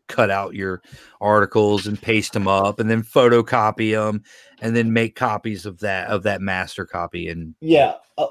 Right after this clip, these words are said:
Speaker 2: a lot of the
Speaker 1: put it together as a
Speaker 2: zines
Speaker 1: book.
Speaker 2: had, like, a, uh, even if they weren't associated with it, a lot of the zines had a punk rock aesthetic about
Speaker 1: Mm-hmm.
Speaker 2: them because it was very do-it-yourself.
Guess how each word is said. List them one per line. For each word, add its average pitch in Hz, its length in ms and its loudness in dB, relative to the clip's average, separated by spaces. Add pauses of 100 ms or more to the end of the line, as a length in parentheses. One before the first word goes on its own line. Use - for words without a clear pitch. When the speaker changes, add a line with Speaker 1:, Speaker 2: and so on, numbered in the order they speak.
Speaker 2:
a 160 80 -4
lot 196 220 2
of 160 100 -4
the 147 60 0
Speaker 1:
put 120 160 0
it - 20 -6
together 123 380 -2
as - 120 -14
a 80 60 -16
Speaker 2:
zines 73 80 -20
Speaker 1:
book. 82 220 -10 (560)
Speaker 2:
had, 123 360 0
like, 104 260 -4
a, 104 180 0
uh, 92 300 0 (360)
even 185 240 -2
if 143 100 0
they 139 140 4
weren't 123 460 2 (140)
associated 117 760 0
with 117 240 -2
it, 117 240 -2 (260)
a 120 60 -8
lot 143 240 2
of 120 100 -2
the 107 60 -4
zines 107 320 -4
had - 160 -2
a - 60 -6
punk - 340 -8
rock 95 420 -2
aesthetic - 720 -6
about 90 280 -4
Speaker 1:
Mm-hmm. 131 160 4
Speaker 2:
them 139 180 -2
because 113 300 -6
it - 20 0
was 110 160 -2
very 131 280 4
do-it-yourself. - 880 -4